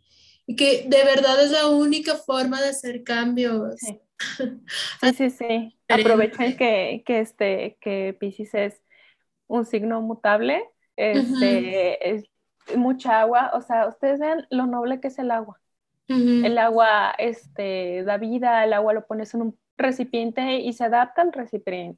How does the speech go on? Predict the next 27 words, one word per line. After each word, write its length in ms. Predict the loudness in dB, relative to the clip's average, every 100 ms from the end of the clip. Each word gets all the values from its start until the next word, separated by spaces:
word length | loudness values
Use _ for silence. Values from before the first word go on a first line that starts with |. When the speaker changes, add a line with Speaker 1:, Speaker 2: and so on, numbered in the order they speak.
| -8
Speaker 2:
al 240 | -6 -4
recipiente. 680 | -6 -10 -10 -10 -8 -10 -12 -18 -20 -12 0
El 140 | 4
Speaker 1:
Ujú. 40 | 6
Speaker 2:
agua 320 | 6 4 -2 -4
muta, 480 | -6 0 2 2 0
el 100 | 0
agua 260 | 0 0
puede 200 | 0 -4
ser 220 | -4 -8 -2
hielo, 420 | 0 0 0 -2
el 100 | -2
agua 260 | -2 -4
puede 440 | -6 -6 -4 -6 -8
ser, 280 | -6 -6 -6
eh, 400 | -8 -8 -8 -8
se 120 | -10 -12
transforma 600 | -8 -8 -8 -10 -10 -8
en 80 | -8
vapor, 500 | -10 _ 0 0 0
se 80 | -10
convierte 460 | -12 -8 -10 -10
en 140 | -12 -6
lluvia, 400 | -4 -2 -2 -2
o 80 | -4
sea, 120 | -6
tiene 360 | -8 -4 -4